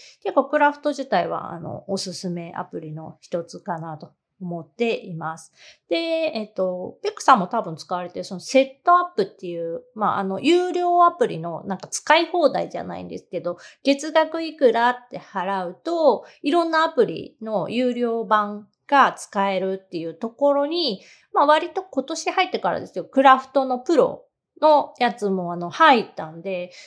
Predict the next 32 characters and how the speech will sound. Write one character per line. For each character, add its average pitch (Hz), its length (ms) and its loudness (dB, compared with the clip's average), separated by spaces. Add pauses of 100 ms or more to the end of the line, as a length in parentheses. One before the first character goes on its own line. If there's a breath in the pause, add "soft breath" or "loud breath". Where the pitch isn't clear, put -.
ク - 120 -8
ラ 320 120 4
フ 311 120 -12
ト 311 140 -6
使 - 280 -10
っ 277 120 -12
て 302 140 2
る 294 120 -2
人 285 300 0
と 214 140 -6
か、 180 100 -4
も 180 160 -8
と 262 140 -6
も 262 140 -6
と 254 180 -2
プ 277 200 -2
ロ 226 160 2
で、 175 260 -2
あ 180 100 -8
の、 185 120 -8
有 254 200 0
料 247 200 0
で 240 120 -6
使 - 220 -8
っ 247 80 -4
て 247 120 -6
た - 140 -2
人 - 220 -14
と - 120 -18
か - 220 -12
は、 170 300 -2 (240 loud breath)
結 240 220 2